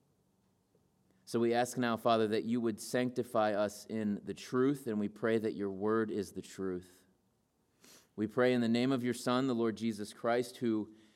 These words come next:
is the Word made flesh, and by the power of the Holy Spirit, who inspired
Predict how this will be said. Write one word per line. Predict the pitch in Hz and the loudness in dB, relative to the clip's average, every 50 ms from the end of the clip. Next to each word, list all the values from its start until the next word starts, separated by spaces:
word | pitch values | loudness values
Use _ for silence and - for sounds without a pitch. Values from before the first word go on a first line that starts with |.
| _ _ - | _ _ -4
is | - 117 120 110 101 98 | -2 0 0 0 -2 -2
the | 117 107 | -2 -2
Word | 98 98 107 113 117 120 117 113 | 0 0 0 2 2 2 0 0
made | 107 107 104 101 - | -2 -2 -2 -4 -4
flesh, | - - - 113 113 113 123 143 160 - - - - - - _ _ _ _ _ _ _ _ _ _ _ _ _ _ _ _ _ _ _ _ _ _ _ _ _ _ _ _ - | -8 -14 -6 -2 0 0 2 0 -2 -4 -12 -16 -18 -20 -20 _ _ _ _ _ _ _ _ _ _ _ _ _ _ _ _ _ _ _ _ _ _ _ _ _ _ _ _ -10
and | 101 101 101 | -6 -4 0
by | 110 110 110 | 0 0 0
the | 107 104 | 0 -2
power | - 123 113 117 123 127 117 | -2 0 2 4 4 4 2
of | 104 | 2
the | 110 113 | 0 -2
Holy | 104 123 117 120 117 | -2 0 0 0 -2
Spirit, | 113 - - - 117 117 120 120 113 117 | -2 -6 -8 -2 0 2 2 2 0 0
who | 117 117 113 101 | -2 -2 0 0
inspired | 104 104 104 - - - - - 120 123 123 123 123 123 120 120 120 | 0 -2 -2 -4 -8 -8 0 2 4 4 6 6 4 4 2 0 -2